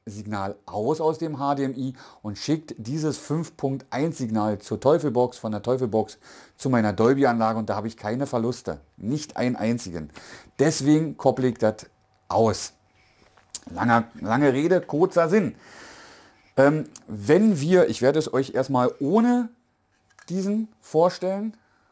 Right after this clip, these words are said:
Nee, falsch rum. Da. Ohne diesen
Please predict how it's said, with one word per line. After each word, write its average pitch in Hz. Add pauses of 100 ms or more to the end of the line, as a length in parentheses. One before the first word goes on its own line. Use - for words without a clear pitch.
(640)
Nee, 104
falsch 120
rum. 147 (160)
Da. 92 (500)
Ohne 175
diesen 165